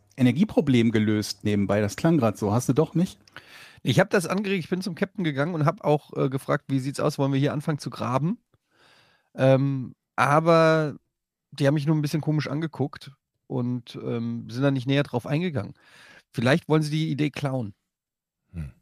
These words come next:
Speaker 1: Hm.
Speaker 2: Das kennt man ja, dass man so eine gute Idee einfach ablehnt und dann setzt man sie selber um und verkauft sie als die eigene. Ähm, da
Speaker 1: Hm.
Speaker 2: müssen wir einfach abwarten, was passiert.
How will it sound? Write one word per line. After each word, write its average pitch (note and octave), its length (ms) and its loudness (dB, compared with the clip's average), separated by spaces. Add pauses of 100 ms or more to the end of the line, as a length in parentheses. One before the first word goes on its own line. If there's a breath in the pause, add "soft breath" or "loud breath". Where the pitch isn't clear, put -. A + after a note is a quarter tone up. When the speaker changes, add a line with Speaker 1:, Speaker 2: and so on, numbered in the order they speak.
(160)
Speaker 1:
Hm. A#2 100 0
Speaker 2:
Das A2+ 140 -4
kennt D3 240 2
man B2 100 4
ja, A2+ 140 4
dass A2+ 160 -2
man A#2 180 -2
so A2+ 80 -6
eine A#2+ 120 -2
gute C#3+ 240 -6
Idee C3+ 320 0
einfach C3 260 -4
ablehnt B2 500 2
und B2 120 -4
dann A2 800 -8
setzt B2+ 260 -8
man B2+ 100 0
sie A2+ 100 -2
selber B2 320 -2
um B2+ 120 -4
und A#2 80 -2
verkauft B2 360 -4
sie A#2+ 100 -6
als A#2 160 -6
die - 100 -6
eigene. A2 440 -4 (460 loud breath)
Ähm, B2+ 160 4
da B2 60 8
Speaker 1:
Hm. C3 80 4
Speaker 2:
müssen D#3 160 -4
wir E3 60 0
einfach C#3+ 180 2
abwarten, C3+ 440 0
was B2+ 140 -2
passiert. C#3 560 -4